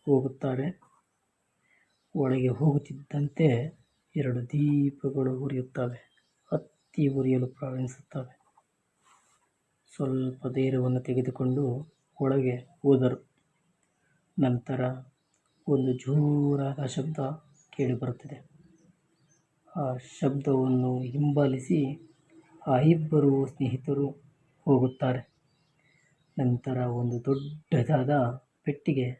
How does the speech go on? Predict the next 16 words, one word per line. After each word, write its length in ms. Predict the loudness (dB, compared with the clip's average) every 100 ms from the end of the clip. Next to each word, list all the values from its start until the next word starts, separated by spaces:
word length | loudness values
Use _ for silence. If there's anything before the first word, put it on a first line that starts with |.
| _ _ -8
ಹೊಳೆಯುತ್ತಿರುತ್ತದೆ. 800 | -4 -2 -4 -8 -16 -14 -18 -18 _ _ _ _ _ _ _ _ _ _ _ _ _ _ _ _ _ _ _ -4
ನಂತರ 440 | 0 2 0 -2 -4
ಆ 260 | -4 -4
ಪೆಟ್ಟಿಗೆಯನ್ನು 1000 | -6 -4 -4 -4 -8 -2 -2 0 -2 -2
ತೆಗೆ-, 520 | 0 2 2 -2 _ 0
ತೆರೆದು 680 | 2 4 2 0 -2 -10 _ _ -2
ನೋಡಿದಾಗ 560 | 6 6 6 4 0 0 -2 -4 -8 _ _ _ _ _ -2
ಒಂದು 380 | 0 0 -4 _
ಪುರಾತನವಾದ 1040 | -4 -2 -2 -2 -2 -4 -2 0 0 0 -4
ಪುಸ್ತಕ 480 | -8 -8 -4 -2 -2 -6 -12 _ _ _ _ _ -4
ಅವರಿಗೆ 560 | -2 -2 -4 -8 _ _ 0
ದೊರೆಯುತ್ತದೆ. 640 | 2 2 0 -10 -10 _ _ _ _ _ _ _ _ _ _ -6
ನಂತರ 360 | -2 -2 -2 -2
ಆ 220 | 0 0
ಪುಸ್ತಕವನ್ನು 880 | -2 -4 -8 -6 -6 -6 -8 -6 -6
ತೆಗೆದು 680 | 0 2 4 2 -4 -10